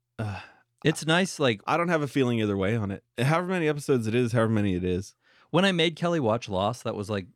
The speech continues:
Speaker 2: one of those things that was really nice. Was I was like, "Holy shit. I've been watching for, like, a week and we're not done with the first season."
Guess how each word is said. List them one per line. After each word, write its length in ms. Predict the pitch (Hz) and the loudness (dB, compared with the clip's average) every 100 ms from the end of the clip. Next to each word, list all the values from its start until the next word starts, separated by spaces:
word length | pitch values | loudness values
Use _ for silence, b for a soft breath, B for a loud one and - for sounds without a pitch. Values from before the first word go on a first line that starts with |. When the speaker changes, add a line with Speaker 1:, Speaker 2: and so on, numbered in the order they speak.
| - | -8
Speaker 2:
one 160 | 110 | -4
of 60 | 113 | -2
those 200 | 104 95 | -2 -4
things 220 | - 98 | -6 -6
that 60 | 95 | -6
was 140 | 92 | -10
really 240 | 90 92 90 | -10 -10 -10
nice. 320 | 87 92 - | -12 -14 -14
Was 140 | 92 | -14
I 60 | 92 | -14
was 160 | 87 - | -16 -18
like, 120 | - | -20
"Holy 240 | - 117 | -20 -18
shit. 360 | 90 - 131 120 _ _ | -16 -16 -16 -18 _ _
I've 40 | |
been 100 | 123 | -2
watching 220 | 120 117 - | -2 -2 -4
for, 100 | 113 | -4
like, 160 | 92 | -2
a 40 | 92 | -4
week 460 | 85 104 131 - - | -4 -2 -2 -4 -8
and 140 | 107 | -4
we're 80 | 104 | -4
not 320 | 92 90 - | -2 -2 -4
done 160 | 104 101 | -4 -4
with 100 | 92 | -6
the 80 | 92 | -8
first 240 | 92 - | -10 -10
season." 260 | 95 90 | -12 -14